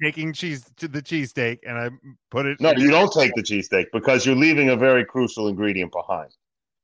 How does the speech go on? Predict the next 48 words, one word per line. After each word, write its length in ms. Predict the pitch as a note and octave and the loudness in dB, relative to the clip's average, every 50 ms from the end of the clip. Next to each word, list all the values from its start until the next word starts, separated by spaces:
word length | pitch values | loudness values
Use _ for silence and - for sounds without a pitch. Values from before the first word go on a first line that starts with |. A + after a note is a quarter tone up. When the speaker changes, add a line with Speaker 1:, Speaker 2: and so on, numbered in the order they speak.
| _ _ _ _ _ _ _ _ _ - | _ _ _ _ _ _ _ _ _ -4
Speaker 1:
No, 220 | D3 - - A#2 | -2 0 0 0
Speaker 2:
Which 220 | F#2 G2 C3 - - | 0 0 -2 0 0
Speaker 1:
because 120 | E3 D#3+ | 0 0
Speaker 2:
is 60 | G3 | 2
a 60 | G#3 | 0
Speaker 1:
the 100 | G2+ G#3 - - _ - G#3+ A#3+ | -2 -2 -6 -10 _ -2 0 0
cheesesteak 380 | A#3 - - F#3+ F3+ E3+ C#3+ | 0 0 0 0 0 2 2
is 240 | E3 D#3+ D#3+ D3 C3+ | 0 0 0 -2 -2
the, 120 | C#3+ F3 | -6 -4
is, 300 | - D#3+ D#3 D#3+ D#3+ D3 C3+ C3 B2+ B2 A#2+ _ _ _ _ - | -2 0 0 0 0 -2 -6 -16 -20 -20 -20 _ _ _ _ -6
is 240 | D3+ E3+ D#3+ C#3+ - - | -4 -4 -4 -4 -8 -14
the, 60 | D3+ D3+ | -16 -16
the 160 | C3+ C#3 D3+ | -14 -14 -10
thing 240 | D3 - F#3+ F#3+ F#3+ | -4 -2 -2 0 2
I'm 160 | F3+ G3+ G3+ | 0 0 0
Speaker 2:
Mm. 80 | G3+ G3 | 0 -2
Speaker 1:
taking. 400 | - - - - - G#2 G2 G2+ _ _ _ _ _ | -4 -6 -6 -8 -18 -18 -18 -18 _ _ _ _ _
<laughs> 240 | - - - - - | -20 -20 -18 -10 -6
That's 200 | D#3+ F3+ F#3 - - _ | -6 -6 -6 -6 -12 _
the 60 | _ _ - | _ _ -6
thing 160 | G#3+ A3+ A#3 | -2 0 0
I'm 80 | A#3+ - | 0 0
taking. 440 | - B3+ C#4 C4 - - C3 G2 - _ _ - - - - - - _ _ _ _ _ - | 2 0 0 0 -2 -8 -14 -16 -16 _ _ -20 -20 -20 -20 -20 -20 _ _ _ _ _ 0
Speaker 2:
I 140 | C3+ E3 | 2 4
hear 140 | D#3 D#3 F#3 | 4 6 6
what 100 | E3+ D#3 | 6 6
you're 80 | D3+ C3+ | 4 2
saying, 400 | - C3+ B2+ A#2 G2+ F2+ E2 - _ _ _ _ _ _ _ - | 2 2 4 4 4 2 -2 -6 _ _ _ _ _ _ _ -2
and 140 | G2+ A2 A#2+ | 0 2 4
I'm 100 | B2 C3 | 4 6
not 220 | C#3+ C#3+ C#3 - | 4 4 4 4
gonna 180 | C#3+ C#3 C3 A#2+ | 4 2 2 2
question 480 | - - C3+ B2+ B2 - - A#2+ A2 | 2 2 2 2 2 0 -2 -2 0
the 60 | A2 | 2
importance 500 | G#2+ G#2 G2 - A2+ A2+ G2+ G#2 G2 - | 2 0 2 2 0 0 0 -2 -4 -4
of 80 | G2 F#2 | -2 2
all 220 | G#2 A2 A2+ A2 | 4 4 4 4
of 80 | G#2 F#2 | 4 2
the 100 | G2+ G2+ | 2 0
ingredients 480 | G2 F#2 F#2 G2 G2 F#2 F2+ F2+ F2 - | 0 0 -2 -2 -2 -2 -4 -6 -8 -10
that 100 | F#2+ E2+ | -12 -14
you're 100 | E2+ F2+ | -10 -6
mentioning. 400 | F2+ F2+ E2+ - - - C#2 C2+ - | -4 -4 -4 -6 -10 -18 -18 -18 -18
Speaker 1:
<laughs> 420 | - - - G4 - - - - - | -14 -8 -8 -8 -8 -6 -4 -2 0
Speaker 2:
They 80 | G#2 G#2+ | 4 4
are 100 | G#2 G#2 | 4 4
very 300 | G2 C3 C#3 C#3+ C#3 - | 2 2 4 4 4 4
crucial 640 | F#2+ - B2+ C3 B2 A2+ - A2 G#2 G2 F2 - | 2 2 2 2 2 2 2 0 2 0 0 -2